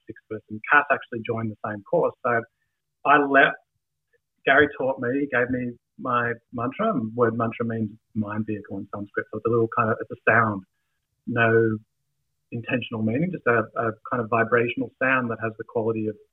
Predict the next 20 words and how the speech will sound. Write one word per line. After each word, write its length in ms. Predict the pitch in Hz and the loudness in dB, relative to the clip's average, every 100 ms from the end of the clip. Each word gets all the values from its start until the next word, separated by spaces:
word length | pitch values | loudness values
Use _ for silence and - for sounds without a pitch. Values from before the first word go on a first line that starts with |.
| - | -6
calming 300 | 120 110 107 | -2 0 -2
the 80 | 104 | -4
mind. 320 | 104 104 104 - _ _ _ _ _ _ _ | -6 -6 -8 -14 _ _ _ _ _ _ _
He 140 | 131 127 | -8 2
taught 220 | 160 165 | 4 4
me 80 | 135 | 2
that, 260 | 113 127 165 - _ _ - | 2 4 2 -2 _ _ -6
um, 460 | 120 117 113 117 - _ _ _ _ _ - | -2 -2 -2 -6 -10 _ _ _ _ _ -6
taught 140 | 131 | -6
me 80 | 113 | -6
some 140 | 123 110 - | -8 -8 -8
simple 220 | 123 123 | -4 -4
instruction 600 | 113 - - - - 120 | -4 -6 -8 -8 -8 -10
on 100 | 104 | -4
how 160 | 117 | -4
to 80 | 113 | -4
do 240 | - 190 165 | -4 -4 -2
it, 160 | - - _ _ _ _ - | -4 -10 _ _ _ _ -2
and 160 | 127 | 2
I 80 | 123 | 2